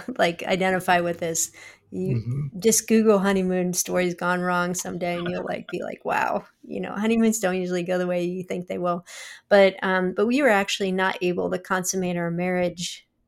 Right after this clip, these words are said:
Speaker 1: um, for the first five or six days of our honeymoon. And Mike and I were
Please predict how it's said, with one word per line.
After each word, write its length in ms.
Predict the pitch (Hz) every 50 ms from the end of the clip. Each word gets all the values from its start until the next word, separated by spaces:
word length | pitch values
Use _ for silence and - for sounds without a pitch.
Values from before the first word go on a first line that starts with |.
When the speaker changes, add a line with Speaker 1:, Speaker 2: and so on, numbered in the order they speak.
| _ _ _
Speaker 1:
um, 460 | 190 180 175 170 170 175 180 180 180 - _ _ _ _ _ _
for 220 | - - 202 190 180
the 120 | 180 170
first 480 | 170 - - 196 185 185 180 - - - _ _ _
five 240 | 180 175 175 180 175
or 80 | 170
six 260 | 165 - - - - -
days 240 | - 165 165 160
of 100 | 175 180
our 120 | 143 143 170
honeymoon. 480 | 175 180 - - - - - - 208 - _ _ _ - - - - - - _ _ _ -
And 440 | - 196 185 185 180 180 180 185 185 -
Mike 260 | - 196 202 208 202 196
and 120 | 196 190
I 280 | 185 180 180 180 180 180
were 500 | 180 185 185 180 180 170 170 185 180